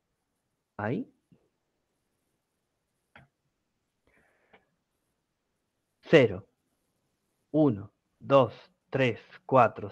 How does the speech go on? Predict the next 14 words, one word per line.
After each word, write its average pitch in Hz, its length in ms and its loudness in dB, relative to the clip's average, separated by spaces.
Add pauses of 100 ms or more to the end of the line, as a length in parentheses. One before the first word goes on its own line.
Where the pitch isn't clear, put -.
cinco, 147 440 -4
seis, 113 520 0
siete, 113 440 -2
ocho, 180 340 0
nueve. 117 420 -2
La 127 160 6
última 196 400 4
vez 180 120 6
que 143 120 -4
quiso 165 300 2
venir, 175 420 2 (220)
que 113 120 -8
quiso 135 600 -2
repetirse, 175 880 0